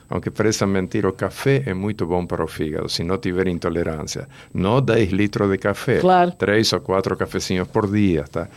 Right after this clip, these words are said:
Speaker 1: Hoje está comprovado, controla melhor o câncer, a fibrose, tudo, tá? Eh, o ovo também já foi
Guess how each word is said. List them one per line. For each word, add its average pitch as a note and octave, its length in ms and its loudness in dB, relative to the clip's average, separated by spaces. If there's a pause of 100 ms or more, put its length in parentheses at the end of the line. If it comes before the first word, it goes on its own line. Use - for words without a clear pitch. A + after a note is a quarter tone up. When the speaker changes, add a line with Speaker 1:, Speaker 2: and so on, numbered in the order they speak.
(160)
Speaker 1:
Hoje G2+ 140 2
está A2+ 160 2
comprovado, F#2 960 2 (180)
controla F#2+ 460 2
melhor E2+ 300 0
o F2+ 80 0
câncer, F#2+ 560 0
a E2 60 0
fibrose, F#2 580 0
tudo, D#2 400 0
tá? - 340 0 (540)
Eh, F2+ 320 2
o F#2+ 80 4
ovo A#2+ 420 6
também F#2 420 0
já F2 140 2
foi G2 500 -2